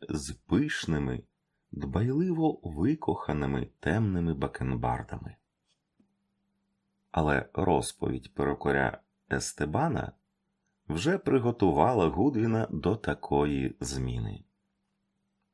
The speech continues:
Він вискочив з напівтемної кімнати,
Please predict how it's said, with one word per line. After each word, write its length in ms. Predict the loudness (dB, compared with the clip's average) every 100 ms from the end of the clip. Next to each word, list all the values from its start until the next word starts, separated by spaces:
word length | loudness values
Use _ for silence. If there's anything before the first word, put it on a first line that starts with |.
| _ _ _ _ -6
Він 380 | 0 0 -2 -6
вискочив 680 | -2 -2 0 -2 0 0
з 40 | 2
напівтемної 720 | 0 -2 -8 -4 -2 -2 -6
кімнати, 580 | -2 0 0 -2 -4